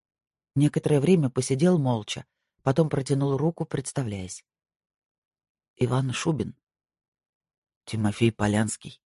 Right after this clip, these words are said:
ответил он на крепкое пожатие. «До сих пор не могу себе объяснить то, что вы сделали. И, наверное, никогда не смогу. Знаете, отец действительно отдал дачу моей сестре, а мне ничего не сказал.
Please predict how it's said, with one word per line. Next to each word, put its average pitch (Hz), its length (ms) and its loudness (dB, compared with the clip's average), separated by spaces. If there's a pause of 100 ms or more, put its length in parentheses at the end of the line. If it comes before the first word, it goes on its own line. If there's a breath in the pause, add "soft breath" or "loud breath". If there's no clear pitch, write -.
(400)
ответил 139 480 0
он 160 140 4
на 151 80 2
крепкое 131 400 -2
пожатие. 113 580 -10 (1160)
«До 156 260 -4
сих - 240 -6
пор 160 240 0
не 110 180 -2
могу 117 240 0
себе 117 260 -4
объяснить 123 800 -2
то, 117 120 -4
что - 220 -8
вы 113 160 -4
сделали. 107 520 -2 (600)
И, - 180 -14
наверное, 117 500 -2
никогда 113 440 0
не 104 120 -12
смогу. - 400 -16 (920)
Знаете, 123 540 0 (460)
отец 175 360 -2
действительно 127 760 2
отдал 113 260 -2
дачу 113 300 -4
моей 110 200 -2
сестре, 123 460 -6
а 92 100 -10
мне 107 220 0
ничего 113 300 -2
не 117 100 -2
сказал. 92 480 -8